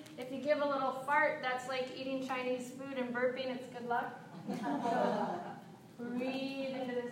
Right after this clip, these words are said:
wind removing pose. Awesome, straighten your legs up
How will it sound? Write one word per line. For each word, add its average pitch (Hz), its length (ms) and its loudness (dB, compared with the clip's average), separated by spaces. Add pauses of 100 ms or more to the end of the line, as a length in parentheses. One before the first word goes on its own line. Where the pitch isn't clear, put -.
wind 247 220 -2
removing 240 480 -2
pose. 240 480 -4 (4000)
Awesome, 240 400 -2
straighten 269 420 -2
your 269 120 2
legs 269 300 0
up 262 200 2